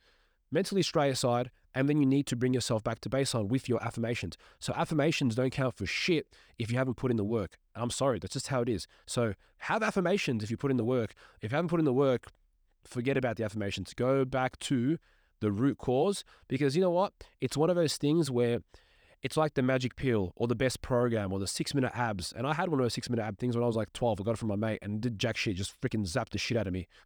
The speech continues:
<laughs> on my stomach. It was like, zzz, zzz, zzz, zzz. You put this gel on and just, ah, anyway. That didn't give me abs, right? It said it was gonna give me abs, didn't give me shit. I could have that on for every day. It's not gonna give me shit.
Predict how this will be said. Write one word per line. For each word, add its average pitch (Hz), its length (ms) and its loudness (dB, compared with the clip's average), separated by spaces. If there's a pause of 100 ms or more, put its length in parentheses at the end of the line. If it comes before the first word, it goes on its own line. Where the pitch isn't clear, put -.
<laughs> - 240 -2
on 113 140 0
my 107 140 -2
stomach. 104 360 -2
It 98 40 -2
was 95 100 -2
like, 104 120 -4
zzz, 123 180 -8
zzz, 127 160 -10
zzz, 117 200 -14
zzz. 127 120 -12 (280)
You - 80 -10
put - 120 -6
this - 120 -6
gel 127 220 4
on 117 140 2
and 104 100 0
just, 110 240 -4
ah, 151 160 -2
anyway. 123 240 0 (1400)
That 180 260 -4
didn't 175 160 4
give 170 120 2
me 156 140 2
abs, 143 420 -2
right? 147 320 0 (460)
It 143 100 -4
said - 140 0
it 185 60 4
was 170 60 2
gonna 151 140 2
give 131 140 2
me 123 80 2
abs, 151 240 0
didn't 180 80 2
give 175 80 2
me 131 80 2
shit. - 400 0 (1000)
I 160 100 -2
could 175 140 0
have 165 140 2
that 156 100 6
on 143 220 4 (100)
for - 160 -12
every 156 240 2
day. 143 300 2
It's - 160 -4
not 147 160 2
gonna 135 160 0
give 131 120 0
me 127 120 2
shit. 123 280 -2